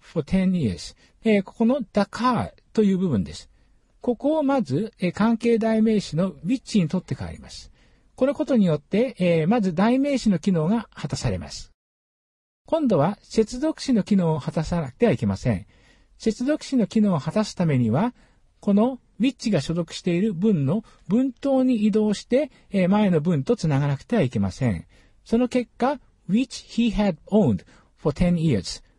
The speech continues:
こういう文が出来上がります。そして前の文とつないで、I bought the car which he had owned for ten years。こういう文ができるわけです。関係代名詞というのは、まず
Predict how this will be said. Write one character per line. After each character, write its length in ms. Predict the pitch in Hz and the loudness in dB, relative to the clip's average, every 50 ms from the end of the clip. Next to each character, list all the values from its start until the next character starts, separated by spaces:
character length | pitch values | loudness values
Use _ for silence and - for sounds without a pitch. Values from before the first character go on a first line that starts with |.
| _ _ _ _ _ _ _ | _ _ _ _ _ _ _
こ 160 | - 262 277 | -2 0 2
う 60 | 277 | 2
い 60 | 269 285 | 2 2
う 100 | 285 226 | 2 2
文 220 | 240 240 208 170 | 2 2 2 2
が 180 | 202 240 220 - | 2 0 0 -2
出 140 | 135 131 127 | -2 -4 -2
来 100 | - 139 | -2 -2
上 60 | 135 | -2
が 100 | 127 120 113 | -2 -2 -2
り 60 | 110 | -2
ま 120 | 98 85 | -4 -4
す。 100 | - - - _ _ _ _ _ | -8 -12 -18 _ _ _ _ _
そ 140 | - - 269 | -4 -4 -4
し 100 | - - | -2 -2
て 280 | - 269 294 320 254 - | -4 -4 -4 -4 -2 -2
前 220 | 220 226 226 220 202 | 0 2 2 2 2
の 100 | 180 165 | 2 2
文 200 | 175 190 180 170 | 0 0 -2 -2
と 140 | - 165 | -4 -6
つ 120 | 139 - 160 | -6 -4 -2
な 180 | 165 170 160 | -2 0 0
い 100 | 156 156 | 0 0
で、 260 | 147 175 208 269 294 - _ _ _ _ _ _ _ _ _ _ | 0 2 2 2 0 -2 _ _ _ _ _ _ _ _ _ _
I 180 | - 170 160 135 | -2 0 0 0
bought 280 | 120 131 143 175 208 - _ | 0 0 0 0 0 -2 _
the 60 | - | -4
car 420 | 233 - - 185 180 143 92 85 87 - _ _ _ _ _ - | -4 -4 -2 -2 -2 -2 -4 -6 -8 -12 _ _ _ _ _ -4
which 300 | 156 190 - - - - | -4 -2 -4 -6 -10 -4
he 200 | - 226 240 214 | 0 0 2 2
had 320 | - 202 190 185 - - | 2 2 2 0 0 0
owned 380 | - 165 151 139 131 156 202 220 - _ _ _ | 2 2 4 4 4 2 2 0 -2 _ _ _
for 100 | - 120 | -6 -6
ten 220 | - - 165 156 160 | -2 0 0 2 2
years。 420 | 165 156 127 104 95 - - - - _ _ _ _ _ _ _ _ _ _ | 4 2 2 2 0 -2 -8 -14 -18 _ _ _ _ _ _ _ _ _ _
こ 160 | - 262 254 | 2 4 4
う 60 | 254 | 6
い 200 | 240 262 294 320 | 4 4 2 0
う 80 | 277 - _ | -2 -4 _
文 220 | 185 220 208 156 165 | 0 2 2 2 2
が 180 | 202 233 208 - | 2 0 0 0
で 120 | 143 147 | -2 -2
き 100 | 139 - | 0 0
る 100 | 170 139 | 0 0
わ 80 | 117 101 | -2 -2
け 100 | - 90 | -4 -8
で 80 | 85 80 | -10 -10
す。 200 | - - - - _ _ _ _ _ _ _ _ _ _ _ _ | -12 -16 -20 -20 _ _ _ _ _ _ _ _ _ _ _ _
関 180 | - 240 269 262 | 0 0 0 0
係 180 | - 277 269 | 0 0 2
代 220 | 254 269 269 269 254 | 2 2 2 2 2
名 180 | 262 277 262 | 2 2 0
詞 140 | 220 - - | -2 -2 -4
と 80 | - 180 | -4 -2
い 60 | 175 | -2
う 40 | 151 | 0
の 80 | 165 | 0
は、 60 | 180 | 2
ま 160 | 180 214 247 233 | 2 2 2 0
ず 300 | 180 180 214 277 262 | 0 0 -2 -2 -4